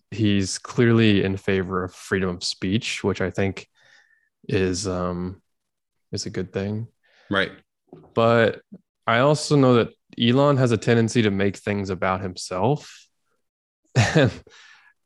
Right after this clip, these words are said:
Speaker 1: and I just think that, like, uh, I'm a little skeptical <laughs>
Speaker 2: Yeah.
Speaker 1: of, of Elon owning, like, a public good like that, you know?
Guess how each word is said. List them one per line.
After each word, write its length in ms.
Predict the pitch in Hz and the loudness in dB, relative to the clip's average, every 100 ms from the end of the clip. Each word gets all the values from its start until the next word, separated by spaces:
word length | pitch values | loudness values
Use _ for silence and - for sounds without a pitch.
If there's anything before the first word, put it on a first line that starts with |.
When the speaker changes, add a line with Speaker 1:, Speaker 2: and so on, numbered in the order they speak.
| - | -2
Speaker 1:
and 800 | 107 110 107 107 110 110 107 104 | 0 4 4 4 4 4 4 2
I 180 | - 113 | 0 0
just 220 | 123 - | 0 2
think 240 | 139 131 | 0 2
that, 240 | 139 113 - | 2 0 -2
like, 340 | 113 104 98 - - _ - - - _ - | -2 0 -2 -6 -20 _ -20 -18 -20 _ -14
uh, 560 | 104 107 117 113 113 87 | -10 -4 -2 0 0 0
I'm 100 | 110 | 2
a 60 | |
little 200 | 123 147 | 4 2
skeptical 920 | - 131 127 131 113 - 101 98 98 - - - | 2 0 0 0 -2 0 -2 -2 -4 -10 -4 0
<laughs> 1000 | 117 - 156 - - - - - - | 0 0 -2 -2 -8 -10 -12 -16 -4
Speaker 2:
Yeah. 180 | 165 107 | 2 2
Speaker 1:
of, 80 | - 104 - | 2 -4 0
of 180 | 113 101 | -2 4
Elon 360 | 113 110 104 | 4 4 2
owning, 260 | 107 107 104 | 2 2 2
like, 140 | 98 | 0
a 80 | 92 | -2
public 440 | - 123 98 95 - | -2 -2 -2 -6 -4
good 180 | 98 | -4
like 260 | 95 90 - | -2 -6 -6
that, 260 | 92 90 - | -6 -6 -6
you 80 | |
know? 320 | 92 92 98 | -4 -4 -6